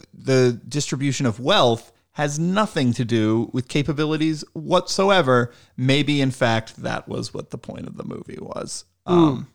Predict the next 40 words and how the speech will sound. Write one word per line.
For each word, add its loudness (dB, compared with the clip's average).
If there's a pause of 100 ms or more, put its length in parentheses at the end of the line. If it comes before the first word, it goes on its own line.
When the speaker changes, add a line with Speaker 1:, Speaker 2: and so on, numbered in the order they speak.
(480)
Speaker 1:
that -4 (600)
it -2
is -4 (160)
totally, -6 (1200)
uh, -14 (420)
not -16
arbitrary. -18 (100)
I 0
don't 0
know. -2
Like, 4
I've 0
talked 2
about 4
this -2
movie 0
forever. 4
I 2
feel 2
like, -2 (340)
I 2
feel 0
like 2
I, 2
I 2
feel -2
like 2
I 2
do 0
with 2
Once 2
Upon 0
a -8
Time 0
in 0
Hollywood, 2
where 0
it's -4
like, 0 (400)
"Oh, -2